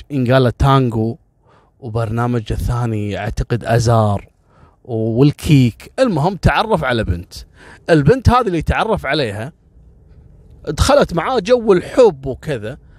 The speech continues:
استدرجته إلى شقتها في المدينة المنورة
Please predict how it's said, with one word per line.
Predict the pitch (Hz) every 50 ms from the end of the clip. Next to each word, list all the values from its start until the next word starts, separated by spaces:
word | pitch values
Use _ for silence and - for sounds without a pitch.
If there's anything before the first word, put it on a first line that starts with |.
| - - - - - - - - - -
استدرجته | 240 220 - - - 185 165 135 180 190 208 - - - 151
إلى | 135 120 165 185 180 170 170 180 185 - - - - - - - - - - -
شقتها | - - - - 160 - - - 160 160 - - - 135 139 151 165 - - - - - - -
في | - -
المدينة | 247 214 156 127 113 - 175 190
المنورة | 190 196 196 190 185 170 151 139 131 123 - -